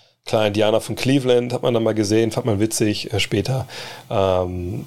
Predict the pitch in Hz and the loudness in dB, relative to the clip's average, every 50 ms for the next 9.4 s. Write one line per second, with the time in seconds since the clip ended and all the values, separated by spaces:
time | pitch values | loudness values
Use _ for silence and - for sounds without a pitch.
0 | - - 123 104 107 104 104 - - - 117 110 110 110 110 110 120 - - - | -10 -6 -2 0 2 2 0 0 -2 -2 -2 -2 -2 -2 -6 -6 -6 -8 -10 -10
1 | - - - - - - - - - - - - 120 120 113 - - 120 113 117 | -14 -16 -12 -10 -8 -8 -8 -8 -8 -8 -4 -2 0 0 0 0 2 2 2 2
2 | 123 131 139 139 139 - _ _ _ _ _ _ _ - - - - 101 101 104 | 0 -2 -4 -4 -10 -12 _ _ _ _ _ _ _ -20 -12 -6 -4 -4 -4 -2
3 | - - - - - 117 117 113 107 101 95 110 107 - - 120 110 107 104 127 | -4 -4 -6 -6 -6 -4 -2 0 0 2 2 2 0 0 0 0 0 0 -2 -4
4 | - - _ _ _ _ _ _ _ _ _ _ _ _ _ _ _ _ _ _ | -12 -20 _ _ _ _ _ _ _ _ _ _ _ _ _ _ _ _ _ _
5 | - 117 101 101 - - 135 107 - 107 90 - 98 107 123 127 123 120 117 104 | 0 2 2 2 2 0 -2 0 0 0 2 4 4 4 4 4 2 2 2 2
6 | - - 113 110 - - 120 104 104 101 - - 180 175 127 107 - - 113 113 | 0 0 -2 -2 0 0 2 2 2 2 2 0 0 2 0 0 0 0 0 0
7 | 110 107 - 113 113 - - 117 117 - - - - - - 120 113 110 - 120 | 2 0 0 -2 -2 -2 -4 -4 -4 -4 0 -2 -2 2 2 2 2 2 2 -2
8 | 110 113 - 120 131 131 123 113 117 117 - - 107 104 110 107 - - 107 110 | -2 0 0 0 0 2 0 0 0 0 2 0 0 0 0 -2 0 0 2 2
9 | 107 110 120 127 127 127 120 | 4 4 4 4 4 4 2